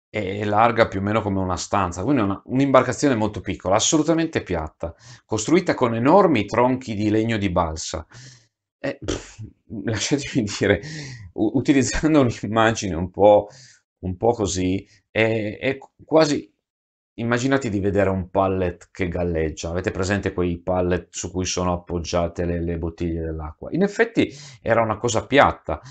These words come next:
aveva un'unica vela quadrata, esattamente ricavata dai disegni che gli spagnoli, gli antichi conquistadores, avevano tracciato. Ma, s-, come dicevamo, si rivelò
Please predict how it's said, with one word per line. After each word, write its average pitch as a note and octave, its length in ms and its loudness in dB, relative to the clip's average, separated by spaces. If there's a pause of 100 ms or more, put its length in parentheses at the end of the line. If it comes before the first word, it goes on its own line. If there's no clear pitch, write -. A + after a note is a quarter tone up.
(120)
aveva A2 320 4
un'unica A2 540 0
vela G2+ 320 2
quadrata, G2+ 600 2 (360)
esattamente B2 920 2
ricavata C#3+ 640 4
dai A2+ 300 6
disegni C3+ 680 0
che A2 140 -4
gli G#2 140 -4
spagnoli, A2 680 -4
gli F#2+ 80 -6
antichi F#2+ 480 -4 (220)
conquistadores, A2 920 0
avevano G#2+ 460 0
tracciato. - 720 -8 (480)
Ma, A#2+ 500 4 (240)
s-, - 240 -8
come A2+ 200 0
dicevamo, A#2 480 2
si C#3+ 240 0
rivelò D#3+ 560 4